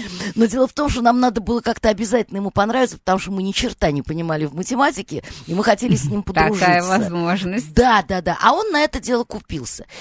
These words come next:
Speaker 1: И, в общем, собралось нас в итоге где-то человек тринадцать, как щас помню,
Speaker 2: Мгм.
Speaker 1: довольно большая компания.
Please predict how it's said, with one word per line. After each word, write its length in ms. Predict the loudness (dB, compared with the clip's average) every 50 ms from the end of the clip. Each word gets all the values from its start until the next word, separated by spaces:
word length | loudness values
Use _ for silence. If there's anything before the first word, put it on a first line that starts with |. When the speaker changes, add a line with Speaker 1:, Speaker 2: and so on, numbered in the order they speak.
| -16 -12 -4
Speaker 1:
И, 80 | 0 2
в 60 | 4
общем, 320 | 4 4 2 -2 -4 -4 -8
собралось 560 | -6 -4 0 2 4 4 4 4 2 0 0
нас 240 | 0 0 0 0 -2
в 100 | -4 -6
итоге 460 | -6 -4 -4 -4 -4 -2 -2 -4 -4 -4 _ -18 -12 -8
где-то 280 | -2 -2 -2 -2 -2
человек 360 | -2 0 2 2 2 2 2
тринадцать, 480 | 2 2 2 2 0 0 0 0 -4 -6
как 160 | -6 -6 -4
щас 240 | -2 -4 -4 -4 -4
помню, 220 | -6 -2 0 2
Speaker 2:
Мгм. 80 | 4 4
Speaker 1:
довольно 300 | 4 4 6 4 4 4
большая 360 | 4 2 0 0 -2 -4 -4
компания. 640 | -2 -4 -4 -4 -4 -6 -6 -6 -6 -10 -16 -20